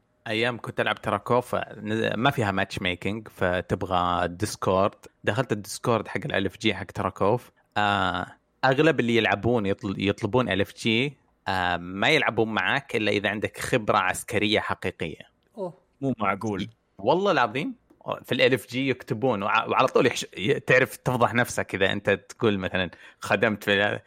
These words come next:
Speaker 1: يسألونك سؤالين، يشوفون اللينجو حقتك، آه، تعبانة، مصطلحاتك باين إنك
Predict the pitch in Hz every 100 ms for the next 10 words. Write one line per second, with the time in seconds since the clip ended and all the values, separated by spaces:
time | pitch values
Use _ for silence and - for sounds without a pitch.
0 | - - - - 143 160 139 120 - 123
1 | 131 147 117 - 123 143 123 110 120 127
2 | 113 107 113 110 113 - 92 92 92 -
3 | - - - - - 110 113 110 98 -
4 | 98 117 110 107 101 104 110 117 107 101
5 | -